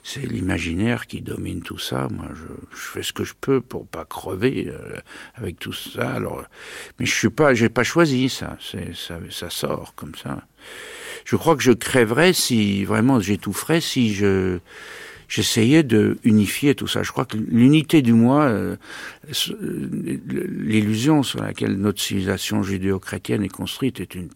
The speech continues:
très, très grave et fondamentale erreur. Je ne sais pas si vous en êtes d'accord, mais je pense qu'il n'y a pas d'unité du moi, ni en moi, ni en vous, ni en personne. On nous fait croire ça,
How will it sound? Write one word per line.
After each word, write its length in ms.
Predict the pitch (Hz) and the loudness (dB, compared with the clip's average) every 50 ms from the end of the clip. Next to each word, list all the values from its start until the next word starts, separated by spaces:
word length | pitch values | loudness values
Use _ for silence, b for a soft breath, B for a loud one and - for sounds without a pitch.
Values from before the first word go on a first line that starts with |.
| _ _ - | _ _ -8
très, 260 | - - - 117 104 | -6 -6 -6 -6 -8
très 340 | - - - - 110 110 98 - - _ _ _ _ _ - | -10 -12 -10 -8 -8 -8 -10 -12 -16 _ _ _ _ _ -12
grave 400 | - - 110 117 110 107 98 - | -8 -4 -2 -2 -2 -2 -4 -8
et 60 | 73 | -10
fondamentale 760 | - - - 107 - - 87 98 - - - - 95 95 - | -10 -10 -8 -8 -8 -8 -8 -10 -12 -12 -12 -12 -12 -10 -10
erreur. 520 | - 92 85 78 - 69 - - - - _ b b b b b b b b b b b b b b b b b b b b _ _ _ _ _ _ _ | -8 -8 -8 -8 -10 -10 -12 -14 -16 -20 _ b b b b b b b b b b b b b b b b b b b b _ _ _ _ _ _ _
Je 140 | - - 95 | -8 -8 -8
ne 40 | 85 | -8
sais 100 | - - | -8 -10
pas 140 | - - | -10 -10
si 160 | 90 - - - | -10 -8 -8 -8
vous 160 | - 50 - | -8 -6 -4
en 100 | 52 52 | -4 -4
êtes 120 | 50 98 92 | -4 -4 -6
d'accord, 460 | - 95 95 - - - - - - - | -6 -8 -8 -8 -8 -8 -8 -8 -8 -10
mais 100 | 95 98 | -12 -12
je 100 | - - | -14 -16
pense 320 | 113 - - - - - | -12 -10 -8 -8 -8 -8
qu'il 160 | - - 98 95 | -8 -8 -8 -6
n'y 120 | 92 98 | -6 -6
a 40 | - | -6
pas 160 | - - 104 | -6 -8 -8
d'unité 480 | 87 - - 85 80 - - - 73 78 | -8 -8 -10 -10 -12 -12 -12 -14 -12 -12
du 120 | 87 87 | -12 -10
moi, 220 | 90 92 95 95 95 | -10 -8 -6 -4 -2
ni 200 | 98 107 107 101 | 0 0 2 0
en 120 | 98 101 | 0 -2
moi, 280 | 98 98 101 104 110 113 | 0 0 2 2 4 4
ni 160 | 104 101 101 | 4 2 2
en 140 | 101 98 95 | 0 -2 -4
vous, 200 | 92 90 104 113 | -4 -6 -4 -2
ni 140 | 113 110 107 | -2 -2 -2
en 80 | 98 | -4
personne. 580 | 98 - - - - - - 110 - - - B B B B B B B | -4 -6 -8 -8 -8 -10 -8 -6 -4 -4 -6 B B B B B B B
On 100 | - 110 | 4 4
nous 60 | 113 | 4
fait 260 | - - - 160 151 - | 4 6 4 4 2 2
croire 380 | - - - 123 117 - - | 2 0 0 0 0 0 -2
ça, 320 | - - - 135 147 175 | -6 -4 -2 -2 -2 -4